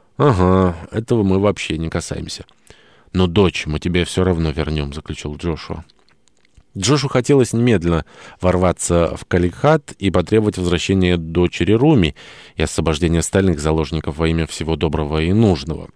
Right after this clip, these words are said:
У Джоша на все одно решение: вперед с праведным негодованием. Однако этому свое время, как свое время коварству и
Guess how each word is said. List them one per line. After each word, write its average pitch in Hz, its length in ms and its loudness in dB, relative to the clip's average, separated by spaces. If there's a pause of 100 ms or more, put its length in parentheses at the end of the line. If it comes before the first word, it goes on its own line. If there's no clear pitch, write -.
(160)
У 113 100 2
Джоша 143 460 2
на 117 140 4
все 123 240 2
одно 101 200 4
решение: 80 460 -2
вперед 127 500 2
с - 120 -12
праведным 104 520 0
негодованием. 82 640 -2
Однако 113 400 -2 (320)
этому 104 320 2
свое 117 360 2
время, 101 440 0 (420)
как - 180 -4
свое 78 240 0
время 76 320 0
коварству 78 640 -2
и 80 340 -4